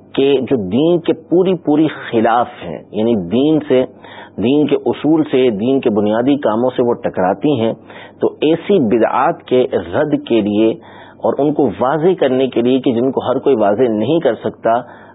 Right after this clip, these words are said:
اللہ تبارک و تعالی آ، اس امت کے اندر مجددین کو بھیجتا ہے کہ جو اس دین کی تجدید کرتے ہیں، اس کو رینیو کرتے ہیں، کہ جو خرابیاں آ گئیں، ایسی خرابیاں کہ جو دور کرنا ہر ایک کے بس کی بات نہیں ہے،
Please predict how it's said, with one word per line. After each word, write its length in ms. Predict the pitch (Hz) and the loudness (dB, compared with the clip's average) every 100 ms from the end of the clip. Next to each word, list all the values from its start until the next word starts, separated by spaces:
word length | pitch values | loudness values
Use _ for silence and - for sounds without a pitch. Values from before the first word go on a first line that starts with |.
| - | -2
اللہ 260 | 123 147 143 | 0 2 0
تبارک 380 | 113 113 123 - | 0 2 2 0
و 100 | 113 | -2
تعالی 300 | 101 104 117 - - - - - | 0 0 0 -4 -16 -20 -20 -10
آ، 40 | 95 110 | -4 -2
اس 100 | 143 135 | -4 -4
امت 360 | - 123 135 135 | -2 0 0 -2
کے 100 | 127 | -2
اندر 200 | 113 117 | 0 0
مجددین 880 | 107 107 101 87 85 92 107 135 131 | 0 0 -2 -4 -4 -2 0 2 2
کو 120 | 104 | 0
بھیجتا 480 | 80 87 85 - 82 | -2 -4 -6 -4 -4
ہے 60 | 80 - - - - | -4 -12 -20 -12 -4
کہ 80 | |
جو 360 | 95 139 143 143 - | 0 2 2 0 -2
اس 120 | 160 - | -4 -4
دین 380 | 98 123 147 147 | -2 0 2 0
کی 240 | - 143 | 0 -2
تجدید 580 | 143 104 87 95 120 151 | 0 -4 -6 -4 0 0
کرتے 380 | - 131 113 127 | 0 -2 0 -2
ہیں، 220 | 120 120 | -2 -2
اس 100 | 127 | -2
کو 140 | - | -2
رینیو 340 | 101 104 113 135 | 0 2 2 0
کرتے 340 | 120 101 117 | 0 -2 -2
ہیں، 140 | 110 107 | 0 -2
کہ 120 | 107 | -2
جو 280 | 95 147 147 | -2 -2 0
خرابیاں 420 | 113 110 131 139 - | 0 2 2 0 0
آ 160 | 139 160 | -2 0
گئیں، 160 | 160 180 - - - - - | 0 0 -6 -20 -20 -14 0
ایسی 280 | 127 - 165 | 0 2 0
خرابیاں 480 | 143 123 127 147 | 2 0 2 0
کہ 140 | 151 139 | 0 0
جو 140 | 127 | 0
دور 260 | 107 135 143 | 0 0 2
کرنا 340 | 117 127 120 | 0 0 -2
ہر 100 | 107 | 0
ایک 160 | 120 120 | -2 0
کے 80 | 104 | -2
بس 240 | 92 - | -2 -4
کی 140 | - | -4
بات 280 | 90 92 87 | -2 -2 -2
نہیں 280 | 95 143 | -2 0
ہے، 60 | 131 | 0